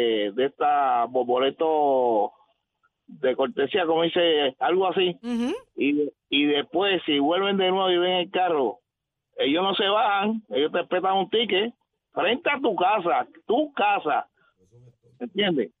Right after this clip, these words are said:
Speaker 1: Es una falta de respeto. Y, eh, a, a, al representante,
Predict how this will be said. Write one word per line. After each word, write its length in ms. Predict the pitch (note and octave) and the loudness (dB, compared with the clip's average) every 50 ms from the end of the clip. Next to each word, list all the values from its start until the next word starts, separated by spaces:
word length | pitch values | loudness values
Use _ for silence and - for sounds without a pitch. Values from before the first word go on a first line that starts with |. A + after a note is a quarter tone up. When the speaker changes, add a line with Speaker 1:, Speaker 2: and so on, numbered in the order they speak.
| _ _ _ _ | _ _ _ _
Speaker 1:
Es 200 | - C3+ D3 - | -4 -2 0 2
una 220 | F3 F3+ F3+ E3 | 2 2 2 0
falta 260 | - F3+ F3+ E3+ F3+ E3+ | 0 -2 -2 -2 -2 0
de 40 | D#3 | 0
respeto. 480 | D3+ C#3 - - C#3+ B2+ A#2+ A#2+ - - _ - _ _ | 0 0 0 -2 -2 -2 -2 -4 -4 -4 _ -20 _ _
Y, 300 | - D3+ D#3+ E3 D#3+ D#3+ | -2 0 2 2 2 2
eh, 280 | D#3+ D#3+ D#3 D3+ D3+ D3+ | 2 2 2 0 0 0
a, 260 | D3 - - D3 D#3 - - | 0 0 0 -2 -2 -4 -4
a, 420 | D3 D3 C#3+ D3 D3 C#3+ C3+ - - - - - _ _ _ _ - - - - _ | -4 -2 0 0 0 0 -2 -2 -6 -12 -20 -20 _ _ _ _ -20 -20 -20 -10 _
al 760 | - C3 C#3+ D3 D3 D3 D3 C#3 C#3 C3+ B2+ B2+ A#2+ A2+ A#2 C#3 C#3 | -2 0 2 2 2 2 2 2 2 2 2 2 0 0 0 0 0
representante, 920 | C#3 D3 D3 D#3 D#3+ E3 E3 D#3+ E3 G#3+ G#3 G3+ F#3+ F#3+ E3 C#3 A#2 F#2+ - | -2 0 0 0 0 0 0 0 0 -2 -2 -2 -2 0 0 0 0 -2 -6